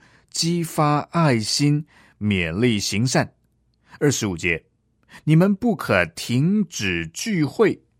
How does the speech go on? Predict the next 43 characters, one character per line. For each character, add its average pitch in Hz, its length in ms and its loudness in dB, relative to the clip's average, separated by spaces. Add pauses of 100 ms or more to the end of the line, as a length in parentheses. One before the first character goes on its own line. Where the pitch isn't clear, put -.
(280)
好 95 200 0
像 113 280 2
那 107 120 4
些 101 320 2 (120)
停 151 340 -2
止 92 300 -2 (120)
惯 185 300 2
了 110 80 2
的 95 160 0
人， 90 340 -2 (460)
倒 196 260 2
要 113 360 4 (160)
彼 131 280 -2
此 101 520 -4
劝 - 440 -2
勉， 90 320 -6 (440)
既 156 180 2
知 123 160 0
道 107 320 6
那 117 300 2
日 127 320 2
子 98 160 2
临 92 280 0
近， 113 380 2 (140)
就 110 340 4 (160)
更 139 360 2
当 107 300 2
如 92 220 -2
此。” 85 260 -4 (640)
其 - 120 -2
实 120 160 0
呢， 101 160 2
这 110 140 0
段 113 120 4
经 110 200 2
文 90 260 0
对 104 100 2
我 85 140 2
是 95 160 -6
很 90 160 -4
深 98 220 -2
刻 95 160 0
的， 80 200 -2